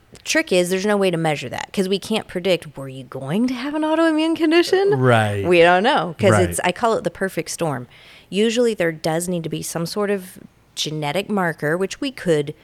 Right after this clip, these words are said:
Speaker 1: it's possible you could go run a bunch of genetic markers. That's really expensive, but
Speaker 2: For sure.
Speaker 1: you could do that and then, you know, follow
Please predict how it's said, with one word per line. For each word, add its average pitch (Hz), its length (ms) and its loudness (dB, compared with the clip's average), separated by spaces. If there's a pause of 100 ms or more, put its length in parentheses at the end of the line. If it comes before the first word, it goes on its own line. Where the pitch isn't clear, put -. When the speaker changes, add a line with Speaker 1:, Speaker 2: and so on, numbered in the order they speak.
(140)
Speaker 1:
it's - 120 -6
possible 151 480 -4
you 196 60 -6
could 196 160 -8
go 151 160 -4
run 131 360 -6
a 131 60 -6
bunch 131 240 -8
of 151 100 -12
genetic 139 400 -6
markers. 135 420 -4
That's - 260 -8 (180)
really 127 260 -8
expensive, 175 680 -6
but 135 160 0
Speaker 2:
For 92 60 -2
sure. 87 180 -6 (200)
Speaker 1:
you 196 100 -4
could 180 200 2
do 147 160 -2
that 127 300 -2
and 160 160 -4
then, 143 260 -4 (340)
you 170 100 -6
know, 143 260 -6 (240)
follow 151 540 -2